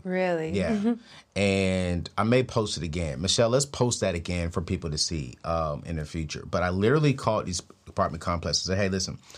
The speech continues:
Speaker 2: I don't have a credit score, but I got six months of reserves, um, and I make X amount of dollars.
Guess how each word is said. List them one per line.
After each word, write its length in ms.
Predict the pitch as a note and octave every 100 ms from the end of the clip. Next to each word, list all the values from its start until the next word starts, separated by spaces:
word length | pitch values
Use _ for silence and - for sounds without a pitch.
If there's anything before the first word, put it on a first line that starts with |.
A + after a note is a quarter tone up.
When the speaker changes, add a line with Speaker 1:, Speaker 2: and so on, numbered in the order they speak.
| - -
Speaker 2:
I 60 | A2+
don't 120 | D3
have 140 | D3+ C3+
a 40 |
credit 200 | C3+ A2+
score, 360 | - F2+ E2 F2 - - - _ -
but 140 | G#2+
I 60 | G#2
got 200 | A2 -
six 300 | - C3+ B2+
months 300 | A2+ F#2+ -
of 180 | G2+
reserves, 680 | G2+ F#2 F2+ E2+ D#2 - - _ _ _ -
um, 320 | F#2+ F#2 F2
and 140 | G2
I 80 | F#2+
make 400 | F#2 G2 G2 -
X 160 | G2 F#2+
amount 240 | F#2+ F2+
of 60 | E2+
dollars. 480 | E2+ D#2+ D2 -